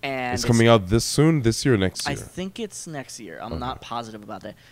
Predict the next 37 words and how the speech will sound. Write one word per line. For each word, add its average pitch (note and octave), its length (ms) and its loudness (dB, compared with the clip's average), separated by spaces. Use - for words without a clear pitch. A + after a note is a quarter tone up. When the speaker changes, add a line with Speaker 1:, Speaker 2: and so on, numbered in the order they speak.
Speaker 1:
But C3 80 -4
I C#3 80 0
will D#3 260 -2
say D#3+ 280 -4
what C#3+ 240 -6
makes C3+ 420 -6
it F#3 100 -6
intriguing D#3+ 800 -8
is A#2+ 220 -10
not B2 400 -10
the C#3 80 -10
fact C#3 300 -8
that D3 80 -12
Ridley C3+ 320 -10
Scott B2 320 -10
is B2 120 -14
inv-, A#2+ 200 -16
involved. B2 520 -10
It's - 160 -14
directed B2 480 -8
by B2 160 -4
Denis B2 460 -10
V-, B2 300 -16
Villeneuve A#2+ 680 -12
or G#2+ 40 -18
whatever, A2+ 440 -14
the D3+ 80 -6
guy C#3 220 -4
who C3+ 80 -6
directed, A#2 480 -8
uh, G2 560 -10
Arrival. A2 420 -10
So - 160 -8
I B2+ 60 -4
was A#2+ 80 -8
just A#2+ 100 -12
like, B2 220 -8